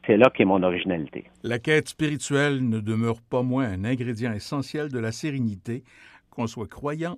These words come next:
Speaker 2: ou non. Et l'homme créa Dieu à son image, la science à la rescousse du bonheur, sous la plume de l'auteur, ingénieur et entrepreneur et conférencier Romain Gagnon, il y a des détails. Avec le texte qui accompagne cet entretien,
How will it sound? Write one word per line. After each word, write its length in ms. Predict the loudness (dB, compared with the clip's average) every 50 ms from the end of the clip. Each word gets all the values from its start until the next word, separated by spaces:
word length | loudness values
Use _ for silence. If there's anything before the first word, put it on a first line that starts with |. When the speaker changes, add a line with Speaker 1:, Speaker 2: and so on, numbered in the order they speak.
| -8 _
Speaker 2:
ou 100 | 0 0
non. 160 | 0 0 -2 -4 -10 _ _ _ _ _ _ 0
Et 120 | 2 4
l'homme 420 | 6 6 6 6 6 4 4 2 2 -2 -4
créa 320 | -2 2 2 4 4 4
Dieu 280 | 2 2 2 2 2 2
à 60 | 2
son 180 | 2 2 2 2
image, 520 | 2 2 4 4 4 4 4 2 2 2
la 140 | 0 -2 -2
science 420 | -2 -4 -2 -2 0 -2 -2 -2
à 80 | -4 -4
la 120 | -4 -4
rescousse 640 | -4 -6 -6 -6 -6 -4 -4 -4 -6 -8 -12 -12 -12
du 180 | -8 -6 -4 -2
bonheur, 580 | 0 0 0 2 0 0 -2 -2 -4 -6 -8 -10 -16 -20 -20 -20 -20 -20
sous 160 | -14 -10 -6
la 140 | -6 -6 -4
plume 300 | -2 0 0 2 2 2
de 80 | 0
l'auteur, 500 | 0 0 0 0 0 0 0 0 0 0
ingénieur 520 | 0 -2 0 0 0 2 2 2 2 2 0
et 60 | -2
entrepreneur 600 | -4 -4 -6 -8 -6 -2 0 2 2 2 0 -2
et 60 | -4
conférencier 720 | -4 -4 -4 -2 -2 -2 -2 -2 -2 -2 -4 -4 -4 -6 -6 -8 -14 -20 -12 -8
Romain 360 | -4 -2 0 2 2 2 2 4
Gagnon, 420 | 4 4 4 4 2 0 -2 -2
il 60 | -2
y 40 | -2
a 40 | 0
des 160 | 0 0 2
détails. 420 | 0 0 0 0 0 0 -2 -4 -6 -10 -16 -20 _ _ _ _ -2
Avec 220 | 2 2 2 2
le 120 | 2 0 0
texte 420 | 0 -2 -2 -4 -8 -14 -16 -18 _ _
qui 60 | -4 -4
accompagne 360 | -2 -2 -2 -2 -2 -2 -2
cet 180 | -4 -4 -6
entretien, 420 | -6 -6 -6 -6 -6 -4 -4 -6